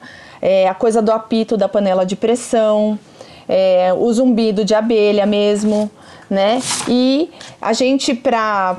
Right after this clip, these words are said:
pra, na minha, no caso, na minha avaliação, é, eu sempre per-, falo, pergunto pro paciente e peço pra ele imitar o zumbido dele pra mim. Pra eu saber se ele é agudo, se ele é grave,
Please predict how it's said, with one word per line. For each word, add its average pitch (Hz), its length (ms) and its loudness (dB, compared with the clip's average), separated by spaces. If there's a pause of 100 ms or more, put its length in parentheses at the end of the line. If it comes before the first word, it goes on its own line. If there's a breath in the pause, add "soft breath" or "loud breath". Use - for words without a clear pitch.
pra, 175 600 -2
na 180 100 0
minha, 226 180 0
no 208 120 -2
caso, 208 260 -2
na 208 60 2
minha 220 180 2
avaliação, 208 960 0
é, 175 340 2
eu 196 120 2
sempre 233 240 -2
per-, - 160 -2
falo, 226 320 -2 (180)
pergunto 226 500 2
pro 247 160 -2
paciente 226 720 0
e 226 140 0
peço 240 340 0
pra 269 140 0
ele 254 300 0
imitar 349 440 0
o 359 40 0
zumbido 285 400 2
dele 196 220 0
pra 185 180 0
mim. 160 200 -2 (580 loud breath)
Pra 214 140 0
eu 226 80 4
saber 233 400 0
se 220 160 -2
ele 190 140 2
é 196 40 2
agudo, 233 480 0
se - 160 -6
ele 190 120 2
é 226 60 2
grave, 202 760 0